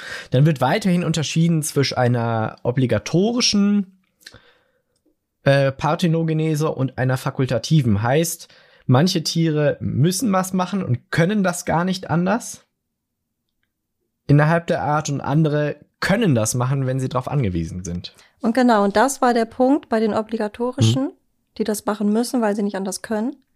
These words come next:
Speaker 1: Ja.
Speaker 2: Da meinte halt der Mike damals und auch da
Speaker 1: Da kommen wir noch mal zu.
Speaker 2: Okay.
Speaker 1: Ja, das kommt,
Speaker 2: Okay.
Speaker 1: das kommt. Also
Speaker 2: Bin wieder zu
Speaker 1: genau.
Speaker 2: schnell.
Speaker 1: Das kommt.
Speaker 2: <laughs>
Speaker 1: Hier Beispiele,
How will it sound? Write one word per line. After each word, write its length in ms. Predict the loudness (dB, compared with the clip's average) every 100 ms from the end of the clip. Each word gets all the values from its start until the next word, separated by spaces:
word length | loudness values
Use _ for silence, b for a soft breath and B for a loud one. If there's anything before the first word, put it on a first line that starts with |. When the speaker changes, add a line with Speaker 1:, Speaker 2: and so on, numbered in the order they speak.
| _ _ _ _
Speaker 1:
Ja. 180 | 0 0 -2
Speaker 2:
Da 220 | 0 4 4
meinte 420 | 4 2 0 0
halt 200 | -2 0
der 80 | -2
Mike 260 | 0 -2 -4
damals 540 | -6 -4 -4 -6 -8
und 180 | -6 -4
auch 160 | -4
da 540 | -4 0 2 2 0 -4 -8 _ 0
Speaker 1:
Da 140 | 2
kommen 260 | 2 4 4
wir 80 | 4
noch 160 | 2
mal 160 | 4 4
zu. 80 | 6
Speaker 2:
Okay. 320 | 2 0 0 -2 0
Speaker 1:
Ja, 100 | 2
das 140 | 2
kommt, 240 | 2 2
Speaker 2:
Okay. 80 | 2
Speaker 1:
das 120 | 0 0
kommt. 300 | -4 -4 -2
Also 280 | 0 2 0
Speaker 2:
Bin 180 | 0 0
wieder 220 | -2 -4
zu 120 | -6
Speaker 1:
genau. 220 | 0 4 4
Speaker 2:
schnell. 180 | 2 -4 -14 _ -20 _ _ _ 0
Speaker 1:
Das 200 | 0 2
kommt. 260 | 0 0 0 0 -2 B B B B
Speaker 2:
<laughs> 600 | B _ _ _ _ -4
Speaker 1:
Hier 360 | 4 6 6
Beispiele, 840 | 4 0 0 0 0 2 2 2 0